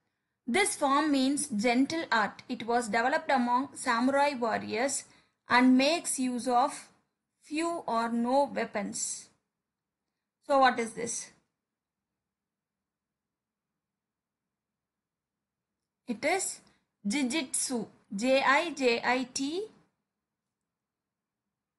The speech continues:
Sorry, J U J I T S U. Right? Jiu-Jitsu. This is an Indian martial art form chiefly practiced in South Indian states.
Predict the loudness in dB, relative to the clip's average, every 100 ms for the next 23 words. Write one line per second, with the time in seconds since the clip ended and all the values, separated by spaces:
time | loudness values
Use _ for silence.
0 | _ _ -4 -2 -4 -4 0 2 2 -2
1 | -2 -2 0 0 0 -2 -4 -8 -6 -8
2 | -12 _ _ _ _ _ _ _ _ _
3 | _ _ -2 0 -2 -6 -8 -8 _ _
4 | _ _ _ _ -10 -8 -8 -12 -20 _
5 | _ _ _ -10 -8 -6 -6 -6 -6 -6
6 | -10 _ _ _ _ _ _ _ _ _
7 | _ -8 -2 0 0 2 0 0 0 2
8 | 2 0 2 0 0 -2 -4 -2 -2 -2
9 | -6 -4 -2 -2 -6 -18 _ -10 -4 -4
10 | -4 -6 -2 0 0 0 -6 -2 0 0
11 | 0 -2 -2 -2 0 0 0 -4 -6 -6
12 | -8